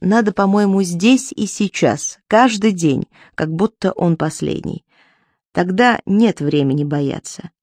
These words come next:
Делать, насколько хватает сил и таланта, чтобы потом не было мучительно больно, когда вдруг узнаешь, что время кончилось. Если с талантом плоховато,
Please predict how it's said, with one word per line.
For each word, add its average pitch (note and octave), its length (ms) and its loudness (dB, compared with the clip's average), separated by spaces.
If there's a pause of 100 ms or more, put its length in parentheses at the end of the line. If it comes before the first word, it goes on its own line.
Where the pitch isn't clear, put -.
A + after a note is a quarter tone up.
(320)
Делать, F#3 600 2
насколько G#3 460 0
хватает B3+ 540 4
сил C#3+ 360 0
и D#3 180 -4
таланта, D#3+ 720 0 (260)
чтобы G#3 300 2
потом A3 440 6
не B3 180 8
было A#3+ 200 6
мучительно G#3 640 2
больно, G#3 520 4 (320)
когда F3 280 0
вдруг F3+ 280 0
узнаешь, F3+ 480 2
что - 220 -4
время D#3 360 0
кончилось. - 760 -8 (920)
Если F#3+ 280 -2
с E3+ 80 -4
талантом F3 600 4
плоховато, F#3 760 -4